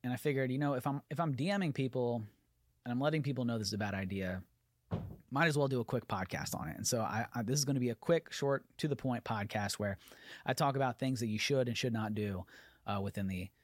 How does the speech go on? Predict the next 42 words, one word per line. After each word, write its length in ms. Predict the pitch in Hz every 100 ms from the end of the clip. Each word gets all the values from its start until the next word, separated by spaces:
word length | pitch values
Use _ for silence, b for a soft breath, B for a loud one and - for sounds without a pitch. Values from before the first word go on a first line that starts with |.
| b
within 200 | - 117
the 120 | 113 110
internet 380 | 101 101 101 -
and 240 | 104 98
why. 400 | 95 87 - - -
So 300 | - 127 117 - _ -
I'm 80 | 143
gonna 140 | 147
give 180 | 147 135
you 100 | 123
three 280 | - 156 156
quick 340 | - 147 -
pointers 580 | 139 135 131 123 117 - -
as 300 | 113 107 -
to 360 | - 110 104 101 _ _ _
things 260 | 143 139 127
that 120 | 123
you 120 | 113
should 240 | 117 131 107
not 280 | 110 127 - -
be 120 | 123
doing, 440 | 120 131 135 139 123 _ -
and 160 | 113
I'll 80 | 113
give 160 | 113 113
you 80 |
reasons 340 | 110 117 107 98
why, 360 | 117 123 123 -
and 120 | 120
then 100 | 120
I'll 80 | 117
give 180 | 120
you 60 | 113
a 40 |
couple 240 | - - 104 -
tips 340 | - 147 - -
on 140 | 113
things 220 | 110 110
that 120 | 101
you 120 | 85 101
should 320 | - 320 277
do 280 | 165 135